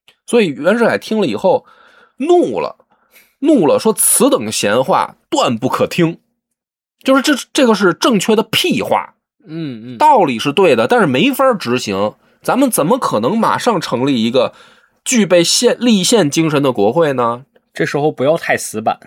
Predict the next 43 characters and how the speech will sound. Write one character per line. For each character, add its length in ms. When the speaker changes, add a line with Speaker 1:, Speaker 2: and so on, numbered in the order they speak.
Speaker 1:
对 180
啊， 140
你 100
能 120
不 60
能 140
变 240
通 200
变 140
通 240
呢？ 0
Speaker 2:
变 0
通 100
一 40
下。 220
Speaker 1:
啊， 320
而 220
且 400
这 120
个 60
时 100
候 60
咱 160
们 80
要 60
从 280
这 120
个 260
根 120
儿 80
上 140
讲 160
啊， 320
西 340
方 260
国 200
家 200
的 140
这 80
些 160
宪 420
政 200
啊， 140